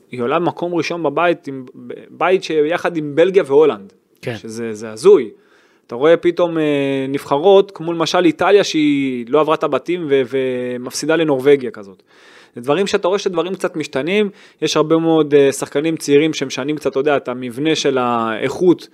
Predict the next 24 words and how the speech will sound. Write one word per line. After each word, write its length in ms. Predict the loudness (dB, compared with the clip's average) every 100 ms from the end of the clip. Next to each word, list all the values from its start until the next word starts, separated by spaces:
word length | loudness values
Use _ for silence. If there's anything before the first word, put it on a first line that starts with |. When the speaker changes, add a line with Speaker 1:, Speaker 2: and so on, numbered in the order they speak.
| _ -20
Speaker 1:
מבחינת 380 | -10 -4 -2 0
הרמה 300 | 0 0 0
של 180 | 0 0
הנבחרות 1040 | 0 -4 -6 -10 -14 _ -18 -2 0 2
היותר 240 | 2 0
בכירות, 520 | -8 -8 0 2 2 0 -16 -20 -20 _ -6
אבל, 380 | -4 0 0 2
אה, 120 | 0
תשמע, 340 | -2 -4 -2 -2 -6 -16
ה-, 100 | -16 -16
העתיד 340 | -16 -14 -4 2
עוד 120 | 2
לפנינו, 420 | 2 -2 -4 -6 -10 _ _
צריך 160 | -8 -2
לדעת 160 | 0
להסתכל 340 | -2 -4 -4 0
גם 200 | -2 0
על, 120 | -4 -6
על 140 | -8
הקדימה, 460 | -6 -4 -2 0 0
כי 280 | -4 -6 -6
אתה 80 | -4
יודע, 140 | -2
אתה 320 | -2 -2 -8